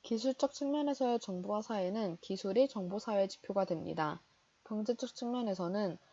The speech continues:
경제활동이 정보사회의 지표가 됩니다. 직업적 측면에서는 직업의 수가 정보사회의 지표입니다. 공간적 측면에서는 연결성이 정보사회의 지표이며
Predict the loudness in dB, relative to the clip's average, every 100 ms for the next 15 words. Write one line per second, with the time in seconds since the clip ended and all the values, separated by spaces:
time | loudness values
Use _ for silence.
0 | _ _ -4 0 0 0 -2 -2 -2 -2
1 | -2 -2 2 4 4 2 -2 0 2 2
2 | -2 -2 0 0 -2 -12 _ -20 -20 _
3 | -10 -2 0 2 0 0 -2 0 0 0
4 | 0 0 -2 -6 -12 -4 0 2 2 2
5 | 2 4 2 0 -2 0 2 4 4 2
6 | -4 -2 -2 -2 0 -2 -2 _ _ _
7 | _ -6 0 0 0 -4 -4 -2 0 0
8 | 0 2 2 2 0 0 2 0 0 -2
9 | -2 -2 -2 -2 0 4 6 4 -2 -2
10 | 0 0 2 2 0